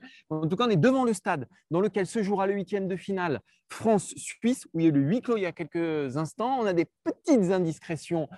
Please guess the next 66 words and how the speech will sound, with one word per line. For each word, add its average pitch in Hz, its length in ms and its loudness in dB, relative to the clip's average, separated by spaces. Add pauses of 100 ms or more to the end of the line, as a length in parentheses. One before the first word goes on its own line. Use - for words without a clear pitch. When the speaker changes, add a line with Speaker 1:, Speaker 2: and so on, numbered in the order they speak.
(380)
Speaker 2:
euh, 123 320 0
à 147 140 4
Speaker 1:
Des 135 60 4
belles 165 140 6
Speaker 2:
vous, 156 80 6
Speaker 1:
indiscrétions, 127 440 -6
Speaker 2:
des 127 60 0
Speaker 1:
ouais. 117 60 -4
Speaker 2:
belles 180 220 4
indiscrétions 147 560 -4
à 147 120 2
vous 131 360 0
donner. 170 420 8
Voilà. 165 460 0
Donc, 151 180 -4
vous 117 60 -6
voyez 139 180 -4
le 135 100 -4
stade, 160 260 -8
ce - 120 -20
truc - 200 -16
tout 156 120 -2
noir, 139 280 2
bah, 131 80 -2
c'est 139 140 -6
le 127 80 -2
stade. 160 280 2
Speaker 1:
Et 151 240 -2
Speaker 2:
Et 156 60 10
l'autre 214 160 10
truc, 208 300 2
euh, 151 160 6
au 143 100 8
polo 165 300 6
tout 175 120 0
noir, 180 300 2
bah, 151 220 4
Speaker 1:
et 143 40 -4
Speaker 2:
c'est, 180 140 -2
Speaker 1:
c'est, 170 80 2
Speaker 2:
c'est 190 120 -6
Maxime. 160 260 -8
Speaker 1:
et - 20 -12
c'est 160 140 -6
presque 202 260 -2
dommage 185 320 4
que - 80 -2
vous 151 160 0
ne 160 80 2
voyez 196 260 0
pas 180 120 -2
le 165 40 -6
stade 226 280 -2
parce 156 120 -8
que 170 120 -6
justement, 190 240 -2
il 185 100 4
diffère 196 340 0
un 185 100 0
peu 208 160 -2
des 147 180 -2
autres 160 140 -2
stades 185 220 -4
de 151 60 0
la 139 100 0
compétition. 147 580 -4